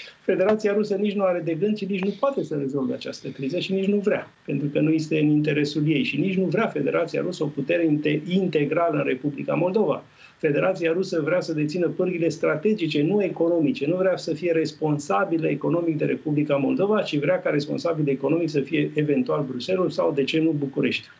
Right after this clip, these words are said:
O, ă, entități care plătesc în Republica Moldova bani nu se bucură de multe dividende politice din acest punct de vedere, dar plătesc. Federația Rusă nu plătește niciodată,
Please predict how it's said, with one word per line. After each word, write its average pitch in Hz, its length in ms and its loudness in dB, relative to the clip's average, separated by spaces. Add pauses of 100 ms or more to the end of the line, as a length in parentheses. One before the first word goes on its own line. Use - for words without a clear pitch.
(260)
O, 156 100 2
ă, 160 360 2 (1120)
entități 156 640 0
care 151 200 0
plătesc 143 640 -4
în 147 60 -4
Republica 135 480 -2
Moldova 131 460 0
bani 214 260 0 (260)
nu 233 160 0
se 151 140 0
bucură 139 400 0
de 123 220 0
multe 135 240 0
dividende 120 500 -2
politice 127 480 -2
din 127 180 2
acest 127 320 -4
punct 135 200 -2
de 131 80 0
vedere, 170 440 2
dar 175 180 0
plătesc. 202 520 -2
Federația 160 460 -2
Rusă 147 240 -4
nu 147 120 0
plătește 135 420 -2
niciodată, 127 640 0